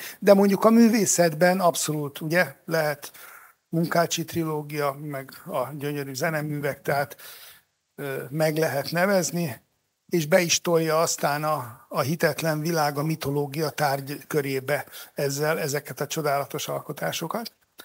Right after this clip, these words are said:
Ahol nem lehet kimondani a názáreti Jézusnak a,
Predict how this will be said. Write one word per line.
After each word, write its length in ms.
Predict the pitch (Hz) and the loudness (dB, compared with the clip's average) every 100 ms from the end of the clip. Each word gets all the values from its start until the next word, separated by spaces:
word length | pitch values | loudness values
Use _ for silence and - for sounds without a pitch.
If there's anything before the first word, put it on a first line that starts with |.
| _ _ _ _ _ _ | _ _ _ _ _ _
Ahol 360 | 208 247 254 240 | 10 12 12 10
nem 260 | 220 285 | 10 8
lehet 360 | 277 190 180 - | 8 8 6 2
kimondani 920 | 220 240 220 202 185 180 180 156 127 - | 2 6 6 8 8 8 2 -2 -8 -8
a 120 | - | -2
názáreti 760 | 165 202 220 202 180 170 170 175 | 4 8 8 8 6 6 4 2
Jézusnak 840 | 180 208 202 170 - 165 156 - | 2 2 2 0 -2 0 -2 -2
a, 460 | 196 170 151 117 | 2 4 4 0